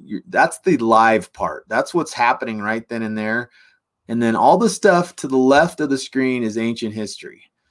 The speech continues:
So you're really concerned with what's happening straight down off the right side of your screen. That's, that's where all the, uh, the live, uh, action is happening. So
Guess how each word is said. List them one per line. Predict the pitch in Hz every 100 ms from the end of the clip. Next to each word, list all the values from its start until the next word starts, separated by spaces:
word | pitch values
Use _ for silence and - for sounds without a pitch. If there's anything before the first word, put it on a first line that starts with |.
| _ _
So | - - 123 117 110 104 101
you're | 117 113
really | 143 233 247 214
concerned | 185 151 156 151 143
with | 127 117 -
what's | 123 139 143
happening | 139 131 127 123 113 107
straight | - - - 147 175 -
down | 139 135 131 127
off | 117 120 -
the | 98
right | 101 120 -
side | - 117 110
of |
your | 107 98
screen. | - 98 90
That's, | 87 113 120 - _ _ _ -
that's | 117 147 -
where | 147
all | 139 139 143 139 113 95
the, | 117 113 110
uh, | 107 98 - _ _ _ _ -
the | 101
live, | 98 110 123 120 - - _ -
uh, | 62 60
action | 117 117 - 107
is | 95
happening. | - 95 92 71 - _ _ _ _
So | - 104 87